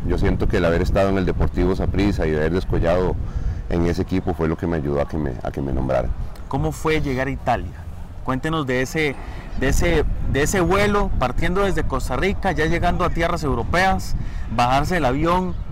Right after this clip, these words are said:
Speaker 2: Bueno, ya estamos en tierras mundialistas. ¿Qué fue lo primero que se le pasó por la mente?
Speaker 1: Bueno, pues realmente es el sueño de uno de toda la vida, ¿verdad? Pero,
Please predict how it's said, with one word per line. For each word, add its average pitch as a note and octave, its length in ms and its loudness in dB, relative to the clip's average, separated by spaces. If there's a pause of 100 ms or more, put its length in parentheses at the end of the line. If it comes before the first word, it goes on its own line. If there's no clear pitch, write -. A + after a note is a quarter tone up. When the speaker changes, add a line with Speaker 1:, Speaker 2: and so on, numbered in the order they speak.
(120)
Speaker 2:
Bueno, C#3 340 0 (220)
ya D3+ 160 2
estamos E3 480 -2
en C#3 80 -4
tierras C#3 300 -2
mundialistas. A#2 720 -2 (200)
¿Qué D#3+ 120 -2
fue D#3+ 100 -2
lo E3 80 0
primero C#3+ 380 -2
que C#3 80 -6
se B2 80 -8
le B2+ 80 -4
pasó B2+ 200 -6
por C3 140 -6
la B2+ 80 -4
mente? - 300 -6 (420)
Speaker 1:
Bueno, D3 220 2
pues F2+ 160 2
realmente B2 400 2
es D3+ 60 0
el D3+ 120 0
sueño D3+ 280 4
de D3 100 4
uno C3+ 240 4
de E2 80 0
toda A2+ 200 2
la G2 120 4
vida, G#2 240 4
¿verdad? G#2+ 260 0
Pero, D2+ 300 -2